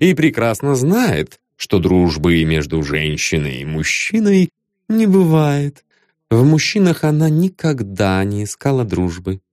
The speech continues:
Саша же осталась лениво сидеть на дне лодки. Уже совсем рассвело, было слышно, как тихо плещется вода,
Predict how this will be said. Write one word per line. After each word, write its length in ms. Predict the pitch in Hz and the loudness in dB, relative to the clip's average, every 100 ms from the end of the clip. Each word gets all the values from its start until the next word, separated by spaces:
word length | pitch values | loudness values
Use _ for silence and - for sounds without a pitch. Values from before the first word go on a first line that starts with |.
| _ _ _ _ _ _ | _ _ _ _ _ _
Саша 380 | - - 185 156 | -12 -2 -2 0
же 180 | 120 101 | 0 0
осталась 500 | 87 - 127 107 - | -2 -2 -2 -2 -4
лениво 400 | 80 87 104 87 | -2 0 0 0
сидеть 500 | - 76 76 78 - | -4 -6 -2 -2 -2
на 160 | 73 69 | -6 -4
дне 280 | 71 80 | -4 -4
лодки. 560 | 78 65 62 - - - _ _ _ - - - | -4 -6 -12 -8 -8 -8 _ _ _ -20 -20 -8
Уже 180 | 107 180 | -2 0
совсем 380 | 165 - 196 170 | -2 0 0 2
рассвело, 800 | 147 - - 113 104 113 160 - _ - | 0 -4 -2 0 2 0 -2 -6 _ -4
было 220 | 104 101 | 0 2
слышно, 680 | 98 - 92 160 165 - 107 | 0 -2 0 0 -2 -4 -4
как 260 | 95 90 - | -2 -4 -6
тихо 440 | - 240 214 170 | -4 -2 0 -2
плещется 680 | - 95 95 123 82 - 80 | -2 -2 -2 -2 -8 -6 -4
вода, 500 | 76 71 90 151 | -4 -2 -2 -2